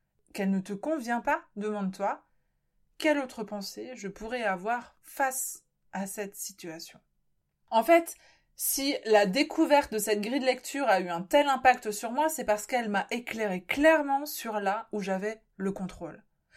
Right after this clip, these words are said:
J'ai besoin de ça, moi, d'avoir le sentiment d'avoir le contrôle. <laughs> Pas nécessairement sur le résultat, mais de pouvoir me dire, tu peux changer quelque chose à une situation qui te déplaît,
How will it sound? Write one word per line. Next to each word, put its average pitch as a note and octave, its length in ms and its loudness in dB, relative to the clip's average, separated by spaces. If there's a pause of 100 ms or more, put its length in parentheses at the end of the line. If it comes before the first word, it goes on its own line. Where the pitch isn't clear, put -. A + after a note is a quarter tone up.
J'ai C#4 140 -4
besoin C#4+ 180 0
de D4 60 -2
ça, D4 240 2
moi, F#3 280 -8 (200)
d'avoir A#3 300 8
le D4 80 8
sentiment C4+ 560 0
d'avoir G#3+ 300 4
le G#3+ 80 4
contrôle. G#3+ 460 -6 (380)
<laughs> - 400 -8
Pas D4 140 8
nécessairement B3+ 600 0
sur G#3+ 200 -6
le G3 80 -4
résultat, B3 500 -4
mais A3+ 200 -4 (280)
de G3+ 140 -2
pouvoir C#4+ 320 4
me B3+ 120 -2
dire, C#4+ 260 -4 (340)
tu B3 160 -6
peux E4+ 380 0
changer B3+ 480 -6
quelque A3+ 280 -10
chose B3 320 -6
à G#3+ 40 -4
une F#3+ 100 -2
situation G#3 460 -8
qui - 120 -18
te - 80 -10
déplaît, G#3 540 -2